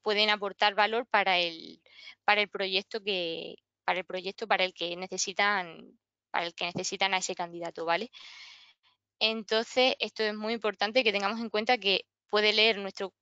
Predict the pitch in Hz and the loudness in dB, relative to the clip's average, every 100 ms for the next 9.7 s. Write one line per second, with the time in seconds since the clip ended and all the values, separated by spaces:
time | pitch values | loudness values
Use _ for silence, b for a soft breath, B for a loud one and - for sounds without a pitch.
0 | _ 190 202 202 190 196 208 190 - _ | _ -10 -6 -6 -4 -2 -2 -6 -10 _
1 | _ _ _ _ _ - 220 202 190 185 | _ _ _ _ _ -4 -2 0 -4 -4
2 | 190 185 185 185 185 185 - B B - | -6 -2 0 2 2 0 -4 B B -10
3 | 202 196 202 185 202 196 190 214 247 202 | -8 -2 0 0 -2 -6 -6 0 2 2
4 | 175 175 175 190 - 190 185 196 - 262 | 0 -2 -4 -4 -4 -4 -2 -4 0 0
5 | 233 - 190 208 202 190 180 180 175 170 | 0 -4 -4 -2 0 0 -4 -6 -8 -8
6 | 170 170 170 _ _ _ _ _ _ _ | -8 -8 -10 _ _ _ _ _ _ _
7 | _ _ _ - B B 262 - 403 349 | _ _ _ -16 B B -6 -2 2 6
8 | 339 - - 277 262 254 254 262 226 202 | 6 6 4 2 2 -2 2 4 4 2
9 | 208 196 180 180 196 240 | -2 0 2 4 4 2